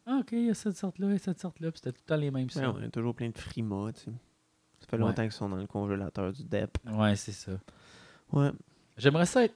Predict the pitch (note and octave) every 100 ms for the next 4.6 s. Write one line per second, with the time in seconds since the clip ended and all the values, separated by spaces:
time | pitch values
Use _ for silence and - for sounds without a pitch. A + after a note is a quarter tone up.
0 | - C3+ C#3 F#3 G3 C#3+ C#3+ D#3+ E3 F#3+
1 | F#3+ D3+ C#3 C#3+ F3 E3 C#3+ - C#3+ C3
2 | A#2 B2+ C#3+ D3+ E3 E3+ C#3 B2 A#2+ C#3
3 | C3+ D3 - - _ _ B2 B2+ C3+ C3+
4 | B2 G#2+ F#2+ - -